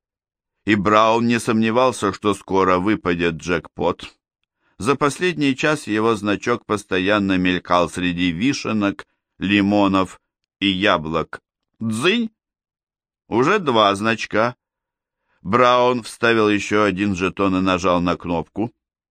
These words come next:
Картинки снова закрутились. «Дзынь!» Остановилась одна катушка. «Дзынь!»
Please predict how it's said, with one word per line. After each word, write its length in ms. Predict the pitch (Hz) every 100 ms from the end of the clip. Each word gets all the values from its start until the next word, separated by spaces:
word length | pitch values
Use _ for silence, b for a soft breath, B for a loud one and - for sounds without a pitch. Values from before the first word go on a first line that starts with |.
| _ _
Картинки 580 | - 107 - 120 120 120
снова 380 | - 101 101 95
закрутились. 720 | 90 - 95 92 95 98 92
«Дзынь!» 480 | 92 120 185 233 220 _ _ _ _ _ _ -
Остановилась 840 | 90 - 104 98 95 98 98 98
одна 320 | 95 85 90
катушка. 600 | 87 92 95 101 - 101
«Дзынь!» 460 | 95 104 196 233